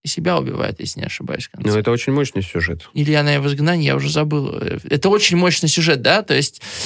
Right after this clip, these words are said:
Speaker 1: это, э, я ещё говорю, абсолютный сюжет. То есть, э, э, пойти на, на пр-, на, на убийство собственных детей ради мести. Да? Вот по-твоему, о чём эта история?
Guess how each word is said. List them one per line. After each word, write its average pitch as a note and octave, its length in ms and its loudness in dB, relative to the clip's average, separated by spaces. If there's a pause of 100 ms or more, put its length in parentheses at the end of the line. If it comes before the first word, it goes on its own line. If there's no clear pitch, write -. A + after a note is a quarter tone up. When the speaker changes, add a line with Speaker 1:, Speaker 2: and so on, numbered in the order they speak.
(180)
Speaker 1:
это, E3 800 2
э, E3 40 0
я D#3 180 2 (140)
ещё - 160 2
говорю, F3+ 180 4
абсолютный E3+ 580 2
сюжет. C#3+ 600 0
То - 80 -4
есть, - 280 -4
э, B2+ 220 0 (340)
э, C3+ 440 2
пойти D3+ 440 2
на, D3 240 2
на D3 160 2
пр-, - 200 -4
на, D3+ 240 2
на D#3+ 140 2
убийство F3 600 0
собственных C#3+ 680 0
детей C#3 480 2
ради C#3 280 2
мести. E3 680 0 (1500)
Да? G#3 440 2 (400)
Вот G3+ 180 -2
по-твоему, B3 400 0
о A#3 80 2
чём G#3 240 -2
эта D#3 180 -6
история? - 580 -8